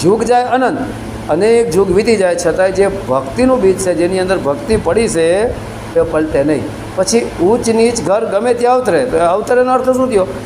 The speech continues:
કે ઊંચ નીચ ઘરે ગમે ત્યાંનો જન્મ થાય એટલે પાછો જન્મ તો થયો જ ને, એ તો પાકો થયો ને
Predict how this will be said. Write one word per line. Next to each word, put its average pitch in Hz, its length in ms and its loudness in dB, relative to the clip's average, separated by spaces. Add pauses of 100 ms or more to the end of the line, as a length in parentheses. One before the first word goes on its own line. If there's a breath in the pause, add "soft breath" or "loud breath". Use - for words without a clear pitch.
(120)
કે 202 80 2
ઊંચ 214 300 2
નીચ 247 260 2
ઘરે 226 200 4
ગમે 233 240 2
ત્યાંનો 254 280 0
જન્મ 254 280 0
થાય 208 200 0
એટલે - 360 -2
પાછો 208 240 0
જન્મ 202 280 0
તો 247 120 0
થયો 277 260 2
જ 294 40 -4
ને, 240 120 -2
એ 147 100 -2
તો 190 100 0
પાકો 226 260 0
થયો 269 140 2
ને 370 100 -2